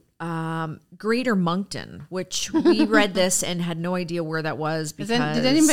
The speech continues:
Speaker 1: because
Speaker 2: know there was a Moncton in Ontario?
Speaker 1: There is a Moncton in Ontario. Um, and Leslie's just gonna Google where that is. Uh, but
Speaker 2: It's in
Speaker 1: Moncton
Speaker 2: Perth.
Speaker 1: Oh,
Speaker 2: Mm-hmm.
Speaker 1: there you go. Well,
Speaker 2: But
Speaker 1: why
Speaker 2: it
Speaker 1: is it not considered
Speaker 2: And
Speaker 1: greater?
Speaker 2: it says it's at,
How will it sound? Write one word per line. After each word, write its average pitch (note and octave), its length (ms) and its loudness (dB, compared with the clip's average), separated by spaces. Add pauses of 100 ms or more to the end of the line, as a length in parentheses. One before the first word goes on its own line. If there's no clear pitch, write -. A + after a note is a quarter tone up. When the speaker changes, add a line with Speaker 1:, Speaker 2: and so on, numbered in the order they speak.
Speaker 1:
because B3 80 4
Speaker 2:
know A3 140 4
there A#3 100 2
was A#3 120 -2
a G3+ 40 0
Moncton G3+ 420 -2
in G3+ 120 -2
Ontario? F#3 460 -4
Speaker 1:
There F#3 180 -2
is F3 100 -2
a E3+ 100 -4
Moncton F3+ 480 -4
in F3 120 -4
Ontario. C3+ 680 -6 (540)
Um, E3+ 640 2 (600)
and F3 440 -4 (280)
Leslie's G#3 380 -6
just F3 160 -6
gonna E3 120 -6
Google D#3 380 -8
where D#3+ 220 -4
that E3 180 -4
is. - 420 -8
Uh, E3 360 -2
but E3 240 -2
Speaker 2:
It's F#3 120 0
in A3+ 80 4
Speaker 1:
Moncton A#3 240 4 (100)
Speaker 2:
Perth. F3+ 240 -4 (340)
Speaker 1:
Oh, G4+ 340 2 (220)
Speaker 2:
Mm-hmm. F3+ 260 -4 (160)
Speaker 1:
there G#3+ 160 -6
you A3+ 100 -4
go. - 120 -12 (100)
Well, A3 160 0
Speaker 2:
But A#3+ 100 8
Speaker 1:
why B3 80 4
Speaker 2:
it B3 40 0
Speaker 1:
is B3 120 -2
it B3 40 -6
not A#3 200 -6
considered G#3+ 460 -10
Speaker 2:
And A#3 140 4
Speaker 1:
greater? A#3+ 100 4
Speaker 2:
it - 40 -12
says A3+ 280 2
it's G#3 160 -2
at, G3+ 380 -2